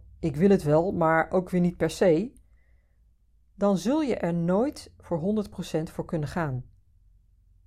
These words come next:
Want je primitieve brein zal je dan steeds weer teruglokken naar je safety zone,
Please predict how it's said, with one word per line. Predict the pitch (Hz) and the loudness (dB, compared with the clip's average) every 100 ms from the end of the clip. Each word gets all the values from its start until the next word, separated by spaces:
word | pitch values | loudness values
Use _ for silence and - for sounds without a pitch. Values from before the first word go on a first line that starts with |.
| _ _ _ - - _ _ _ _ _ _ - | _ _ _ -20 -20 _ _ _ _ _ _ -4
Want | 208 | -4
je | 208 | -4
primitieve | 202 226 214 202 185 | -2 -2 -2 -4 -4
brein | 170 214 160 196 - | 0 4 4 0 -4
zal | - 190 | 0 2
je | 180 | 2
dan | 160 | 0
steeds | - 202 196 | 0 0 -2
weer | 143 143 160 - _ _ _ _ _ _ _ | -6 -6 -6 -12 _ _ _ _ _ _ _
teruglokken | - 240 214 180 160 135 127 _ _ _ _ _ _ _ - | -4 -2 2 0 0 -4 -10 _ _ _ _ _ _ _ -12
naar | 147 139 | -8 -8
je | |
safety | - 202 196 180 165 | 0 0 0 -2 -2
zone, | 156 143 131 | 0 0 -2